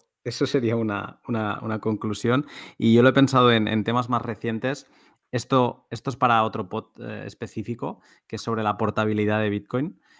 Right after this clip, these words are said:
Y es, eh, pensar en, en la gente de Siria abandonando su país con, tú lo has dicho, memorizando doce palabras, pero incluso si se pe-, pueden permitir el lujo de llevar un pequeño U S B,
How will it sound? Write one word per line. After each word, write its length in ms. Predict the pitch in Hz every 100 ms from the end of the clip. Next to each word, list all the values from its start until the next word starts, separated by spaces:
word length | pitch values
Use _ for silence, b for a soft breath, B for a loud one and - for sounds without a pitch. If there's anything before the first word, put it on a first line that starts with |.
| b
Y 200 | - 107
es, 280 | 107 107 -
eh, 240 | 120 113 107
pensar 360 | 113 - 110
en, 360 | 113 110 104 -
en 120 | 107 104
la 80 |
gente 220 | 98 110 110
de 140 | 107
Siria 420 | - 107 107 117
abandonando 580 | - 107 107 107 104 107
su 140 | -
país 500 | 98 101 104 143 - b b b b b _
con, 800 | - 107 104 101 98 95 95 - _ _ _ -
tú 100 | 127
lo 80 | 135
has 100 | 117
dicho, 260 | 127 110
memorizando 500 | 107 107 110 120 127
doce 400 | 127 120 - 120
palabras, 480 | 104 104 110 104 -
pero 480 | 113 107 104 101 -
incluso 480 | 107 117 104 107 117
si 160 | - 104
se 180 | - 101
pe-, 160 | 107
pueden 300 | 92 113 117
permitir 340 | 123 117 110 113
el 100 | 107
lujo 280 | 110 -
de 100 | 110
llevar 240 | 101 104 107
un 140 | 104
pequeño 400 | 107 92 113 110
U 200 | 107 113
S 200 | 104 -
B, 200 | 98 110